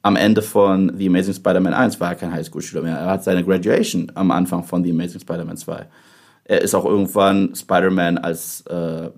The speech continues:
als, als verheirateter Mann, als Spider-Man, nicht mehr als Spider-Boy. Jetzt ist die Zeit. Und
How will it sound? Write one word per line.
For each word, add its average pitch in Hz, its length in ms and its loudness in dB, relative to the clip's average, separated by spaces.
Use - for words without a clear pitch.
als, 92 160 -8
als 90 120 -6
verheirateter 143 520 0
Mann, 120 420 2
als - 320 -6
Spider-Man, 98 760 2
nicht 90 140 -6
mehr 90 100 -2
als - 120 -12
Spider-Boy. - 760 -2
Jetzt - 380 -10
ist - 160 -8
die 101 80 -2
Zeit. 170 600 -4
Und 113 560 2